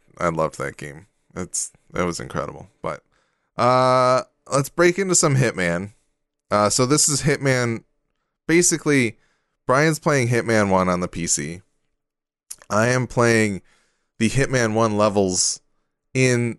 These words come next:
Hitman Three for P S five.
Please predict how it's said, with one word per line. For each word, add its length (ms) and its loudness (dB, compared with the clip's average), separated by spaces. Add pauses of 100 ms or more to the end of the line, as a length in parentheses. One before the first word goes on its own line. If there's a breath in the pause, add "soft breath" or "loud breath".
(160)
Hitman 560 0
Three 600 -2 (260)
for 260 -2
P 220 -2
S 180 0
five. 500 -4